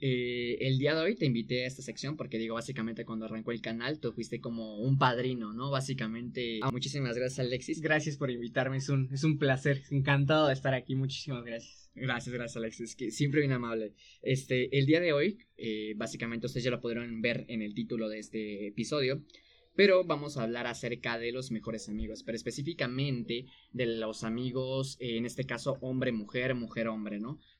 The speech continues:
Speaker 1: ¿Por qué? Ah, tú te preguntarás por qué, Alexis. ¿Te preguntas por qué o no?
Speaker 2: Sí, de hecho, sí, no, no sé por qué estamos hablando de esto, pudiendo hablar de muchas otras cosas como la hambruna, tal vez.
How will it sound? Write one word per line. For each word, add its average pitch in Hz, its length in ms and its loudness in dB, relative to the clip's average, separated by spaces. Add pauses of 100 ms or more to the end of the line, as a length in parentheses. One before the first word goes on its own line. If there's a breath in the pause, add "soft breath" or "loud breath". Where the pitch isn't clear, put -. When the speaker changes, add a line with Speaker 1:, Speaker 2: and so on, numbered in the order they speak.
Speaker 1:
¿Por 117 300 0
qué? 117 260 0
Ah, 98 160 -4
tú 139 80 4
te 139 80 4
preguntarás 120 400 -2
por 113 160 -8
qué, - 80 -8
Alexis. 101 240 -8
¿Te 113 80 -8
preguntas 147 320 -4
por 139 140 -2
qué 156 120 -2
o 156 60 0
no? 113 300 -2
Speaker 2:
Sí, 151 260 0
de 147 100 2
hecho, 147 200 -2
sí, 147 160 0
no, 143 160 -4
no 127 140 -8
sé 135 120 -6
por 127 220 -6
qué 135 100 -2
estamos 127 380 -4
hablando 127 300 -4
de 143 100 2
esto, 143 220 0
pudiendo 135 280 2
hablar 131 220 0
de 135 80 4
muchas 135 280 4
otras 131 280 -6
cosas 135 240 -2
como 120 200 -2
la 117 100 -10
hambruna, 139 400 2
tal 131 140 2
vez. 139 260 0